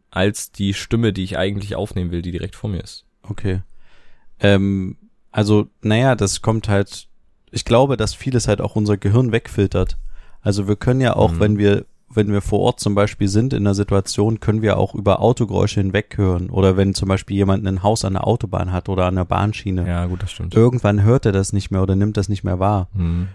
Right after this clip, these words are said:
Speaker 2: Weil wir das einfach ausfiltern können. So,
Speaker 1: Ja.
Speaker 2: äh, unser Gehirn ist einfach super cool.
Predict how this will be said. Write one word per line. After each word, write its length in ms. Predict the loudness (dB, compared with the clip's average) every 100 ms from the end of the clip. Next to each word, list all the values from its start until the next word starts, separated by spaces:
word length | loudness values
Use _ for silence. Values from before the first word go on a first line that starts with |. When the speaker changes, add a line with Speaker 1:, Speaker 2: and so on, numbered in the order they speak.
| -14
Speaker 2:
Weil 500 | -4 2 4 4 0 -4
wir 200 | -8 0
das 160 | 0 0
einfach 300 | -2 -2 -4
ausfiltern 920 | 2 4 4 -2 -8 -2 -2 0 -4
können. 360 | -2 -2 -2 -4
So, 120 | -4
Speaker 1:
Ja. 180 | -2 -2
Speaker 2:
äh, 260 | -4 -8 -6
unser 200 | -4 -4
Gehirn 180 | 0 0
ist 80 | 0
einfach 220 | -2 -4
super 280 | -6 -6 -6 -2
cool. 160 | -2 -2